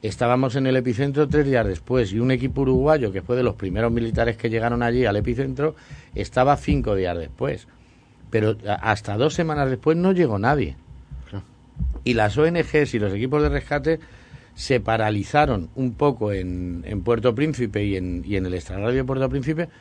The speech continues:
Speaker 1: porque estaban los medios. Y los medios lo que te llegaban y eran, decía, y iban, y me es igual la O N G de la que me hablen,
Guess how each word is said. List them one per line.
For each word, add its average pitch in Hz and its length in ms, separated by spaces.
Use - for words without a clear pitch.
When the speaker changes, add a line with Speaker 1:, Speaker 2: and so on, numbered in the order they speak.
Speaker 1:
porque 90 220
estaban 131 340
los 95 120
medios. 110 380
Y 113 80
los 104 140
medios 127 260
lo 143 100
que 135 100
te 135 120
llegaban 147 320
y 156 40
eran, 127 200
decía, 107 340
y 113 120
iban, 123 280
y 92 80
me 110 120
es 107 120
igual 123 300
la 92 160
O 107 80
N 123 160
G 120 200
de 104 120
la 95 140
que 92 100
me 95 140
hablen, 135 360